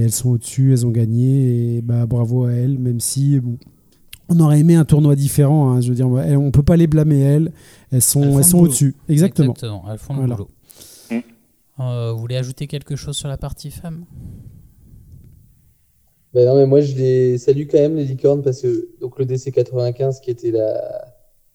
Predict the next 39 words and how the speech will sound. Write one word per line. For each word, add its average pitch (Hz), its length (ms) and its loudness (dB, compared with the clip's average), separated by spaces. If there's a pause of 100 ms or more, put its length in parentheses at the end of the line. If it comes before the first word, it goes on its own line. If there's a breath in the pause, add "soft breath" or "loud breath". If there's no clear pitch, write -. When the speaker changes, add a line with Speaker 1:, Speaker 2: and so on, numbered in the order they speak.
(300)
Speaker 4:
la, 110 360 0
l'équipe 117 400 -6 (160)
numéro 127 440 0
deux, 139 260 0
hein, 120 160 0
sur 120 160 -8
tout 120 120 -14
le 120 60 -10
tournoi, 120 320 -4
c'est 135 160 -10
une 113 140 -8
deuxième 113 300 -4
place 113 240 -8
largement 123 380 -4
méritée, 117 460 -8 (360)
euh, 104 320 0
qui - 220 -16
ne 107 40 -20
pouvait 92 200 -12
pas, 131 340 4
euh, 104 220 -2 (460)
accrocher 117 440 -6
mieux, 120 180 -2
donc 123 180 -6
elles 107 140 -2
ont 110 80 -8
fait 113 140 -10
le 110 60 -8
mieux 117 100 -4
Speaker 1:
Mm. 127 100 -4
Speaker 4:
qu'ils 139 100 -10
pouvaient 107 360 -4
avoir. 123 320 -2 (580 soft breath)
Il 135 60 -2
y 123 40 4
a - 20 2
eu 120 80 -2
quand 120 140 0
même 123 220 -2